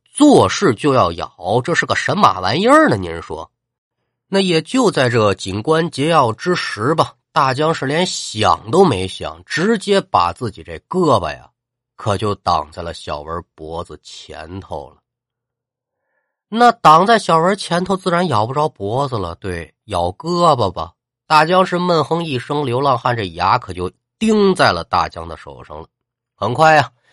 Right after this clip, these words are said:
鲜血顺着流浪汉这嘴缝儿就往外淌。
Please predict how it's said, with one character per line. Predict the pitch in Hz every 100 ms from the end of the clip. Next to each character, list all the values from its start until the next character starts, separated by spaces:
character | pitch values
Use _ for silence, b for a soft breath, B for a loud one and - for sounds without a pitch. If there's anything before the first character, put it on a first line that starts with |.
| _ _
鲜 | - 165 160
血 | 101 95
顺 | - 139
着 | 113
流 | 92 110
浪 | 110 101
汉 | 110
这 | 101 87 _ _
嘴 | _ 90 78
缝 | - 180
儿 | - _
就 | -
往 | 82 78
外 | 95
淌。 | 90 - 69 76 98